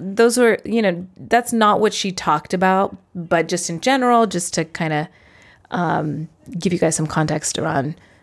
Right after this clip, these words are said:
Marianne Williamson, that's one of her, uh, big topics that she talks about a-, in her book, A Return to Love.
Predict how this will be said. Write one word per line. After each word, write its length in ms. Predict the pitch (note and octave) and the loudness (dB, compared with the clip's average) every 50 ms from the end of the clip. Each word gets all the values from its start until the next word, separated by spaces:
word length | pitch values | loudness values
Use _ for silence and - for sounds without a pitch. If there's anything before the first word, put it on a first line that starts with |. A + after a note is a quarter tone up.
| _ - | _ -4
Marianne 340 | F3+ F3 D#3+ D#3+ D#3+ E3+ F3+ | -2 -2 0 0 2 4 6
Williamson, 500 | G#3 A#3 B3 B3 A3 G#3 - G3 F#3 F3+ | 8 8 8 6 4 2 2 2 2 2
that's 380 | F3+ E3+ E3 D#3+ - - - - | 2 2 0 0 -4 -8 -8 -4
one 180 | A3+ F#3 E3+ | 0 0 0
of 100 | F3+ E3+ | 0 -2
her, 380 | - E3+ E3 F3 E3+ E3+ E3 - - _ _ _ _ _ _ _ _ - - | -4 -4 -2 -2 -2 -4 -4 -8 -12 _ _ _ _ _ _ _ _ -18 -10
uh, 180 | - E3 D#3+ | -6 -6 -6
big 260 | E3 F3 G3 F#3+ F#3 F#3 | -2 2 2 2 2 4
topics 360 | - F3 - - D#3+ - - | 0 0 0 0 -2 -2 -2
that 100 | E3+ - | -4 -2
she 80 | - | -2
talks 260 | E3 - D3+ D#3 - - | -4 -4 -4 -4 -4 -4
about 380 | D#3 D#3 D3+ D3 D3 C#3+ - - - | 0 2 4 4 2 2 -2 -6 -6
a-, 440 | D#3 D3 D3 D3 D3 D3 D3 C#3 - | -4 -2 -2 -2 -2 -2 -2 -4 -2
in 140 | - D#3+ E3+ | -2 -2 0
her 120 | F3 F3 | 2 0
book, 320 | D#3 E3+ E3+ E3 D#3+ D#3+ - | 2 4 4 4 4 2 2
A 80 | - E3+ | 0 4
Return 560 | E3+ E3 D#3+ - - - E3+ E3 F3 F3+ E3+ E3+ | 4 2 2 0 -4 -2 -2 -2 0 -2 -2 -2
to 160 | - - D#3+ | -2 -4 -2
Love. 580 | D3+ D3+ F2+ - C3 B2 C3 E3 G#3 - - | -2 -2 -2 -2 -2 -2 -2 -2 -4 -6 -10